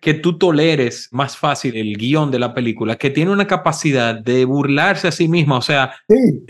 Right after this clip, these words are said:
Speaker 1: te lo recuerda con tanta, "Oye, señores, esto que ustedes están viendo es una chelcha total, esto no es
Speaker 2: Sí.
Speaker 1: serio porque"
Speaker 2: Pero tú sabes algo que no me gustó, pero al final de la secuencia,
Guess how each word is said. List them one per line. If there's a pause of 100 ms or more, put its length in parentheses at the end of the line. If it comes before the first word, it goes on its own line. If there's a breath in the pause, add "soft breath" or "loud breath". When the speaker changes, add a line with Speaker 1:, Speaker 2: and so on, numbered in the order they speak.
Speaker 1:
te
lo
recuerda
con
tanta,
"Oye,
señores,
esto
que
ustedes
están
viendo
es
una
chelcha
total,
esto
no
es
Speaker 2:
Sí.
Speaker 1:
serio
porque"
Speaker 2:
Pero
tú
sabes (100)
algo
que
no
me
gustó, (280)
pero
al
final
de
la
secuencia,